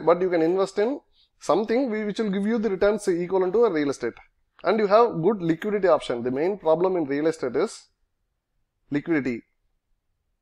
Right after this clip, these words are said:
Whenever you wanted to liquidate or get out of the property for any, uh, monetary needs that you have, you might not be able to find the seller, sorry, the buyer, and at the price you wanted.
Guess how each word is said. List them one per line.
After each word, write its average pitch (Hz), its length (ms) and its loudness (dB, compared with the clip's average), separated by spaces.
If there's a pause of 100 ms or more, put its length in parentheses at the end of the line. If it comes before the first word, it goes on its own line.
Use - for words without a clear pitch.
(300)
Whenever 175 320 2
you 185 100 2
wanted 170 300 0
to 185 60 0
liquidate 170 460 2
or 165 140 6
get 139 180 0
out 170 300 4 (140)
of 151 200 4 (220)
the 139 140 -4
property 143 460 0
for 147 360 2
any, 151 360 -2 (300)
uh, 127 320 0
monetary 131 680 -2
needs 147 240 -2
that 131 160 -2
you 131 80 -2
have, 123 460 0 (880)
you 151 120 0
might 160 220 2
not 190 180 0
be 180 100 4
able 170 220 2
to 180 120 -2
find 170 480 -2
the 202 260 -6
seller, 147 600 0 (1080)
sorry, 139 300 0
the 135 100 -2
buyer, 143 500 4 (760)
and 208 240 2
at 160 180 4
the 175 80 2
price 170 320 2
you 175 140 -2
wanted. 143 400 2